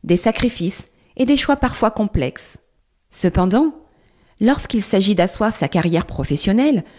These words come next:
le choix du conjoint n'est pas à prendre à la légère. Votre conjoint doit être le bon partenaire de vie pour être un allié dans votre réussite professionnelle. Anne-Patty Tuplin, experte en relations de couple, souligne dans son livre « Pas ce soir chérie, j'ai une entreprise à gérer »,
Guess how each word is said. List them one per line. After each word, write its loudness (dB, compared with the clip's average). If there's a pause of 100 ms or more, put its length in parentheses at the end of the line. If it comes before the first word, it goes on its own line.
(280)
le 4
choix 0
du 0
conjoint 2
n'est 4
pas 0
à 0
prendre -2
à -2
la 0
légère. -4 (560)
Votre 0
conjoint 0
doit 2
être -2
le 2
bon 0
partenaire -2
de 0
vie -2
pour -4
être -2
un 0
allié 0
dans 0
votre -2
réussite -2
professionnelle. -4 (580)
Anne-Patty 0
Tuplin, -2 (360)
experte 0
en 4
relations 0
de 0
couple, -2 (340)
souligne 2
dans 2
son -2
livre « 2 (440)
Pas 0
ce -4
soir -2
chérie, 2
j'ai 2
une 0
entreprise -2
à 2
gérer », -2